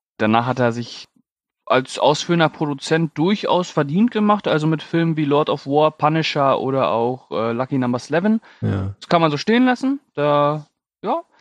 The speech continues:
Speaker 1: Aber
Speaker 2: Ja.
Speaker 1: nee, also Wing Commander, nee. Da, da empfehle ich lieber, äh, boah, was, was sind da Alternativen? Da Krieg der Sterne,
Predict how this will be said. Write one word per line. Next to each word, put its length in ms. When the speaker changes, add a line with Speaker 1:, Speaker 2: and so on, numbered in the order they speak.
Speaker 1:
Aber 640
Speaker 2:
Ja. 1080
Speaker 1:
nee, 420
also 300
Wing 140
Commander, 680
nee. 640
Da, 520
da 140
empfehle 360
ich 120
lieber, 720
äh, 80
boah, 160
was, 380
was 140
sind 120
da 80
Alternativen? 560
Da 260
Krieg 160
der 100
Sterne, 540